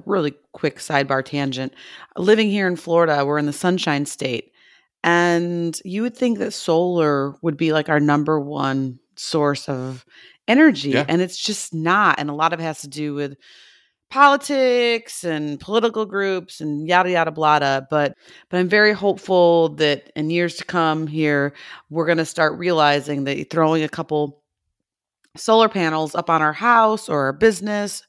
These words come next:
Speaker 1: or our backyard or whatever is gonna be a lot better than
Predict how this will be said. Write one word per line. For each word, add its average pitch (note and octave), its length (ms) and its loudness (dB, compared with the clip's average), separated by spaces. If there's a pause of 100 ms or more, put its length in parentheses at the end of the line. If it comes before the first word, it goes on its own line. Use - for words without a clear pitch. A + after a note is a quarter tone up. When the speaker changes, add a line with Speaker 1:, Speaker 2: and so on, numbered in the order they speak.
(320)
Speaker 1:
or D#3+ 80 0
our D#3 60 0
backyard F#3 520 0
or F#3+ 60 -2
whatever E3+ 520 -2 (500)
is D#3+ 520 -2
gonna E3+ 220 -2
be D#3 480 -6
a D3+ 80 -2
lot D3+ 300 2
better D3 380 0
than C3+ 460 -6